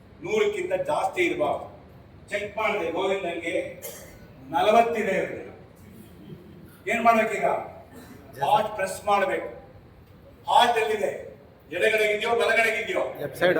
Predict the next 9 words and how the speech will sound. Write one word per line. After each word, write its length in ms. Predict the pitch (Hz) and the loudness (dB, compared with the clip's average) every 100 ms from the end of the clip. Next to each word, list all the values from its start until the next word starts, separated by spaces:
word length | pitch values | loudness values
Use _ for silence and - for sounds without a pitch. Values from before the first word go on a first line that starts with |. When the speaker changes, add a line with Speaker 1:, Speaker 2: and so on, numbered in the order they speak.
| 151 - - - | 0 -2 -4 -2
Speaker 1:
ಎಲ್ರಿಗೂ 260 | 196 208 | 0 4
ಎಡಕ್ಕಿದ್ಯಾ? 600 | 202 202 - 202 202 214 - - - - - | 4 2 -4 2 6 8 6 2 -12 -14 -14
ಗ್ಯಾರಂಟಿ. 760 | - 180 - - 196 156 - - | 0 2 2 2 0 -2 -6 -14
Speaker 2:
ಹೌದು. 160 | 131 127 | -12 -10
Speaker 1:
ಮುಟ್ 200 | - - | -10 0
ನೋಡ್ಕೊಂಬಿಡಿ 460 | 208 208 208 202 190 | 2 4 0 2 0
ಒಂದ್ಸತಿ. 440 | - 175 151 117 - - - - | 0 -6 -8 -12 -20 -20 -20 -8
ಎಡಕ್ಕೂ 420 | 156 202 208 226 | 4 4 4 -2
ಇಲ್ಲ, 240 | 220 180 | 0 2